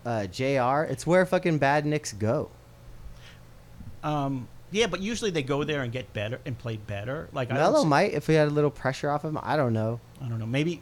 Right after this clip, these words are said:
Speaker 2: you know, maybe Melo can go to, uh, Indiana now.
Speaker 1: Melo's just not clutch. The thing is, like,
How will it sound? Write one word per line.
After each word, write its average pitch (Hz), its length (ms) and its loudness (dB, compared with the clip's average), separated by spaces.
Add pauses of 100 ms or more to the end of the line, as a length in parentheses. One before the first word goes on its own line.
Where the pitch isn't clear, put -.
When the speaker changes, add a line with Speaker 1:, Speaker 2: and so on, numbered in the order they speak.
Speaker 2:
you 127 80 -8
know, 113 100 -6
maybe 131 260 -4
Melo 131 300 0
can 123 140 -8
go 120 160 -4
to, 117 260 -4
uh, 113 140 -6
Indiana 113 460 -6
now. 117 100 -2
Speaker 1:
Melo's 269 320 2
just 311 180 -2
not 185 300 4
clutch. 175 360 0
The 127 100 -4
thing 202 180 -2
is, 180 160 -2
like, 131 120 -2